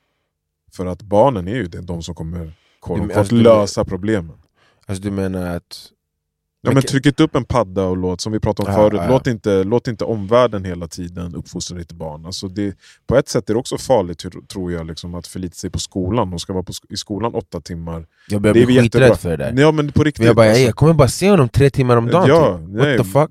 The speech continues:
Speaker 1: nej, men det, det är, eh, alltså...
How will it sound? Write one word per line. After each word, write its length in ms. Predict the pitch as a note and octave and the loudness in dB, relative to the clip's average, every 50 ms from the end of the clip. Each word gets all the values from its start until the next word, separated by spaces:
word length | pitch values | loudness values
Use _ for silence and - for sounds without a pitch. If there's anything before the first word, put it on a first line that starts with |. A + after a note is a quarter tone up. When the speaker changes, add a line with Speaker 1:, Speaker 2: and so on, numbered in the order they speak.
| B2+ | -4
Speaker 1:
nej, 200 | G#2+ A#2+ C3+ C3+ | -4 -2 -2 -2
men 180 | A#2 G#2+ G#2+ G2+ | -2 -4 -4 -2
det, 240 | G#2 A2+ A2+ A#2 A#2 | 0 2 2 2 2
det 340 | A2 C3+ B2+ C3+ C3+ C3+ C3 | 2 0 2 2 2 2 2
är, 480 | B2+ A#2+ A#2 A#2 A#2 A2 G#2 G2 G2+ G2+ | 2 4 4 4 4 4 2 0 0 0
eh, 840 | G2 F#2+ F#2+ F#2 F#2 F#2 F#2 F#2 F2+ F2+ F2 E2+ E2+ F2 F#2 E2 E2+ | 0 2 2 0 0 0 0 0 -2 -2 -4 -6 -6 -10 -10 -10 -8
alltså... 600 | G2+ F#2+ - - G2+ F#2+ F#2 F#2 F2+ F2 E2+ | -8 -8 -4 -2 0 0 2 2 0 -2 -4